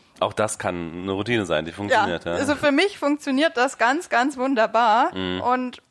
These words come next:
Speaker 2: meine Pause kommt dann in der Regel erst so nach zwei Stunden, wo ich dann anfange, mal Sport zu machen,
Speaker 1: Mhm.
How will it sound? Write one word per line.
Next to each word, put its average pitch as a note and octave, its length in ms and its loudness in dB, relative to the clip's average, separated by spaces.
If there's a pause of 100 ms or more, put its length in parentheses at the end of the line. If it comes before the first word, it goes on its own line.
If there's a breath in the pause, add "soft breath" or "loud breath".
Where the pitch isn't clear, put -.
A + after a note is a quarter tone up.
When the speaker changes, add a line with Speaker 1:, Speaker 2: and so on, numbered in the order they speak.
(200)
Speaker 2:
meine A#3+ 400 2
Pause A#3+ 500 0
kommt A#3+ 340 -4
dann A3 120 2
in A3+ 140 -2
der A3 140 4
Regel A#3+ 220 -2
erst G#3 280 -2
so A#3+ 80 -8
nach A3 240 -2
zwei G3+ 260 2
Stunden, B3 540 -2
wo G3+ 120 0
ich G3+ 220 -2
dann A3+ 360 2
anfange, G#3 680 2
mal G3 600 -2
Sport A#3 380 0
zu - 140 -4
machen, A3+ 720 0
Speaker 1:
Mhm. F2+ 60 -8